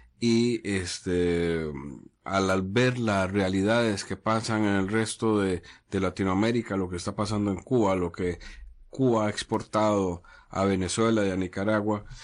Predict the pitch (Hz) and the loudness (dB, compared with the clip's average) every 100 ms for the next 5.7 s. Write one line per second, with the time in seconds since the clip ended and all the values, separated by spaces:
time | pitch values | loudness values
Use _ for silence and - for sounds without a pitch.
0 | - - 98 87 - - - 101 107 104 | -12 -4 -2 -2 -6 -14 -8 0 0 0
1 | 95 113 110 - - 98 95 92 98 101 | -2 -2 -2 -4 -6 -2 -2 -2 -2 0
2 | 107 113 107 110 107 107 90 90 - - | 0 0 0 0 0 -2 0 -4 -14 -20
3 | _ - - 95 104 101 113 107 104 110 | _ -10 -4 -2 2 4 4 2 2 2
4 | 110 107 104 101 107 104 101 101 95 87 | 0 -2 -2 -2 0 -2 -2 -4 -4 -2
5 | 90 87 87 113 104 107 | 0 0 0 0 0 -2